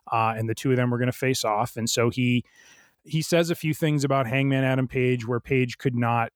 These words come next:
respond to it. He wasn't at the stadium that night. He wasn't planned to come down.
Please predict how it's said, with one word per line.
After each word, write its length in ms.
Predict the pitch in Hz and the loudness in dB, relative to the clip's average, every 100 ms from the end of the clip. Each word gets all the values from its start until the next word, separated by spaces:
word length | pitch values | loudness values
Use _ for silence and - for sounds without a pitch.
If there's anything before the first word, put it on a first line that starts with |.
| _ | _
respond 480 | 120 - 151 139 123 | -6 -2 0 0 0
to 80 | 104 | -4
it. 60 | |
He 100 | 107 | -4
wasn't 300 | 113 120 127 | 0 2 2
at 120 | 127 | 0
the 100 | - | -2
stadium 460 | 117 139 131 135 131 | -4 0 2 2 0
that 180 | 123 123 | 0 -2
night. 360 | 120 120 120 - | 0 0 0 -4
He 160 | 131 | 0
wasn't 320 | 117 117 117 | 2 2 0
planned 300 | - 127 117 | -2 0 2
to 40 | 117 | 2
come 220 | - 120 | -2 -2
down. 460 | 123 127 127 123 | 0 2 2 0